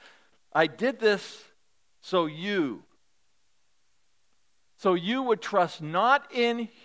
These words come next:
human wisdom, but in the power of God." That's the Christmas story.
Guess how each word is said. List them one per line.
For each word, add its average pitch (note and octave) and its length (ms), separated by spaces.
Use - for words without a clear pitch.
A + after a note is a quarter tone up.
human A#3 440
wisdom, C3 600
but C3 160
in C3 160
the A#2 100
power G2+ 760
of G#2+ 220
God." C#2+ 420
That's B2 200
the A#2 100
Christmas A2 380
story. C#2+ 320